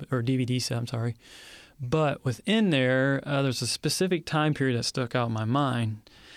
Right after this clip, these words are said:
and it was within, I think, the fourteen hundreds. A gentleman was in Asia. I'm not sure exactly what, um, country in Asia,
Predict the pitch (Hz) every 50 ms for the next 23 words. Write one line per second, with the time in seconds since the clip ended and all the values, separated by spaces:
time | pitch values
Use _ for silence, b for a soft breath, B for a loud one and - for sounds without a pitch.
0 | B B B B B - 127 123 120 123 123 120 120 120 - - 117 - - 170
1 | 185 190 185 156 143 131 - - - - - 175 180 180 - - - 120 - -
2 | - - 165 180 180 - - - 175 165 156 135 - - - 160 151 131 113 110
3 | 110 123 117 120 120 - - B B B B B B B B B B 139 127 113
4 | 139 151 160 156 156 147 139 131 131 120 127 123 - - - - 151 160 170 170
5 | 151 127 113 110 110 113 120 131 120 - - - 131 131 131 120 123 - - 131
6 | 123 117 123 123 120 117 - 123 113 113 117 123 123 - - - - - 113 110
7 | 107 110 110 104 - _ _ _ _ - - 170 160 - - 127 117 113 113 117
8 | 117 120 113 113 113 107 120 120 127